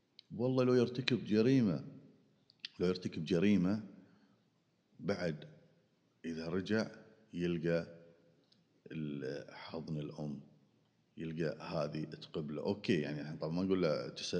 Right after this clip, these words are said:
ت-، تستر عليه أو لا، لا، لا. بس مهما كان، مهما كان هذه ال-، ال-، الولد أو البنت أو هذا، إذا، إذا الدنيا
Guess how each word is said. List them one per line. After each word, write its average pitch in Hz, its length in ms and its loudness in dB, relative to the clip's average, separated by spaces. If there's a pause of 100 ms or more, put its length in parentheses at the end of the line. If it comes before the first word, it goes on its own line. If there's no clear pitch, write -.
(140)
ت-، - 60 -6
تستر 85 720 -2
عليه 80 360 0
أو 71 360 -2
لا، 117 220 4
لا، 147 180 2
لا. 57 220 -2 (680)
بس 120 240 2
مهما 170 340 6
كان، 131 500 2 (460)
مهما 143 280 4
كان 127 320 0
هذه 127 460 4
ال-، 98 280 2
ال-، 90 400 0
الولد 87 760 2
أو 78 240 -2
البنت 87 480 -2
أو 76 200 -6
هذا، 76 200 -8 (420)
إذا، 107 460 4
إذا 92 320 4 (1300)
الدنيا 90 640 2